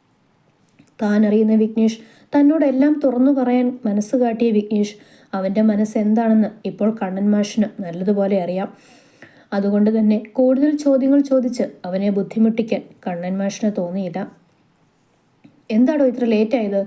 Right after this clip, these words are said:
ക്ലാസ്സിലേക്ക് കല്യാണി എത്തിയതും യശോദ ടീച്ചർ ചോദിച്ചു. "അത്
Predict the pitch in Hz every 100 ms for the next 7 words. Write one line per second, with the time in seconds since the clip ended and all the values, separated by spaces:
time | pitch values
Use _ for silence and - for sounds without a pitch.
0 | - _ _ _ _ 202 185 185 202 202
1 | 214 - - 233 233 262 277 285 - 262
2 | 240 185 - 170 - 208 208 208 208 202
3 | - 185 190 185 233 - _ _ - _
4 | _ _ _ _ _ _ _ _ _ _
5 | _ _ _ _ _ _ _ _ _ 262
6 | 233 240